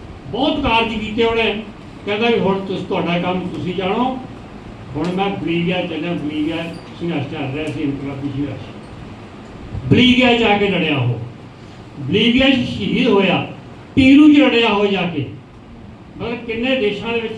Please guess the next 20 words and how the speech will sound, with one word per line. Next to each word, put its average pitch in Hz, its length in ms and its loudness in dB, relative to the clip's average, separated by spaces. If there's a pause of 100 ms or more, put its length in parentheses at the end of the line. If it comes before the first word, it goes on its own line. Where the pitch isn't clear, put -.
ਜਾ 190 180 -2
ਕੇ 196 120 -4
ਉਹ 214 140 -4
ਕਹਿੰਦਾ 214 240 -6
ਵੀ 233 180 -4
ਮੇਰਾ 175 280 -2
ਜਿਹੜਾ 208 200 -2
ਕਾਰਜ 180 420 -4
ਹੈ 196 320 -6
ਇਹ 214 180 -6
ਖਤਮ 170 240 -8
ਹੋ 196 160 0
ਗਿਆ, 220 140 0 (160)
ਨਵਾਂ 180 280 2
ਮੇਰਾ 190 220 0
ਕਾਰਜ 170 300 -2
ਸ਼ੁਰੂ 151 320 -4
ਹੈ। - 60 -4 (840)
ਆਪਣੇ - 320 -6
ਜ਼ਿੰਮ-, 302 280 0